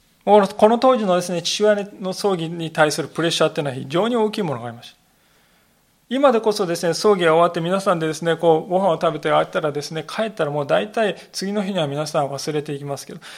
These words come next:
ユダヤではですね、六日間もですね、葬儀を行うんですよね。様々な儀式を行う。そのやり方がいろいろですね、解説書に書いてあって。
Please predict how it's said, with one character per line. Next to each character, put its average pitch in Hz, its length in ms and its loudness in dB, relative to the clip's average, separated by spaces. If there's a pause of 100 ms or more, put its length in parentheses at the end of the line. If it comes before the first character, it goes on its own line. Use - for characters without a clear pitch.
(180)
ユ 220 160 -2
ダ - 100 0
ヤ 208 140 4
で 151 100 4
は 147 60 2
で 143 100 0
す 139 120 -10
ね、 151 420 -8
六 151 260 -2
日 339 240 -2
間 381 180 -4
も 180 160 -4
で 151 120 -4
す 151 80 -12
ね、 156 300 -8 (120)
葬 180 240 -2
儀 139 100 0
を 131 120 2
行 143 140 -6
う 135 180 0
ん 117 40 -10
で 117 80 -12
す - 80 -16
よ 185 120 -12
ね。 214 180 -12 (680)
様 - 480 -6
々 269 260 -2
な 180 120 -2
儀 196 140 -2
式 165 220 -4
を 139 80 0
行 143 100 -10
う。 120 160 -10 (680)
そ 202 140 -2
の 180 80 4
や 165 120 8
り 202 80 6
方 214 240 4
が 185 100 6
い 180 80 4
ろ 202 140 6
い - 20 2
ろ 196 120 2
で 185 100 0
す 185 80 -4
ね、 165 80 0
解 175 260 -2
説 175 220 -6
書 180 100 -4
に 139 160 -6
書 180 160 0
い 165 80 0
て 147 100 -6
あ 123 40 -6
っ 117 40 -10
て。 - 220 -20